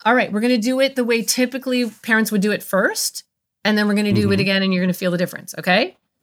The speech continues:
Speaker 2: Okay.
Speaker 1: So, um, wh-, why is the dishwasher not unloaded? We've had this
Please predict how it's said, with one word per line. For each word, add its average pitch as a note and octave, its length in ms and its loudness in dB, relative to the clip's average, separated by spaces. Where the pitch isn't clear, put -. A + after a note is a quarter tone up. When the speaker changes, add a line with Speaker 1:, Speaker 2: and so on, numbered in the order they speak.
Speaker 2:
Okay. A#2+ 340 0
Speaker 1:
So, G#3 720 0
um, G3 560 0
wh-, F4 40 -10
why A4 540 -2
is F#4+ 60 -12
the A4+ 200 -2
dishwasher D#4+ 580 0
not C4+ 220 -2
unloaded? A#3 420 -2
We've F4+ 220 -2
had F4+ 280 0
this F#4+ 140 -2